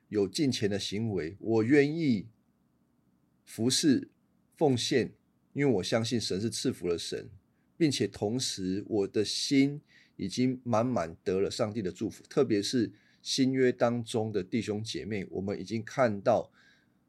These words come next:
耶稣基督为我们做的事情，成就了我们的救赎，我们已经得了极大的恩典，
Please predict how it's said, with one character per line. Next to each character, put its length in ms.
耶 140
稣 200
基 200
督 320
为 180
我 220
们 160
做 240
的 100
事 280
情， 400
成 320
就 200
了 100
我 80
们 80
的 60
救 280
赎， 340
我 100
们 120
已 40
经 160
得 160
了 120
极 540
大 260
的 300
恩 220
典， 280